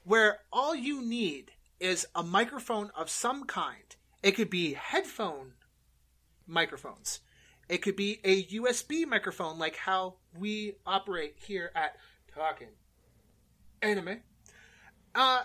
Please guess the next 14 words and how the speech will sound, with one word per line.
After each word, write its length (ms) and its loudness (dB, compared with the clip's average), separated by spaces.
anything 500 2
that 220 2
can 100 -2
be 120 -2
recorded 560 -2
microphone-wise, 1080 -2
you 180 -10
can 240 -6
use 420 -2
Anchor 320 0
dot 260 2
F 220 -2
M's 240 -2
website 560 -4